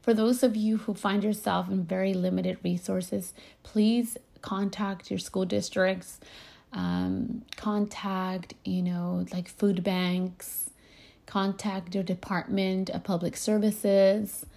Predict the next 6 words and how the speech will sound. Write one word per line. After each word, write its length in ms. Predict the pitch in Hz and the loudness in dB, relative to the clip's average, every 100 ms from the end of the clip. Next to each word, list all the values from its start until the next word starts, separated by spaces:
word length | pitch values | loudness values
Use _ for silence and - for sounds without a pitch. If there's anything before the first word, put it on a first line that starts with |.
| - - _ _ _ _ - | -20 -20 _ _ _ _ -6
um, 560 | 175 170 170 170 170 165 - - - - - _ - - | 0 2 2 2 0 -4 -8 -20 -20 -20 -20 _ -14 -4
I 80 | 185 | 0
mean, 320 | 185 180 175 | 0 2 0
contact 500 | - 196 196 196 - | -2 -4 -4 -4 -4
your 140 | 143 143 | -6 -4
church, 720 | - 214 214 208 208 - - | 2 6 6 4 0 -4 -6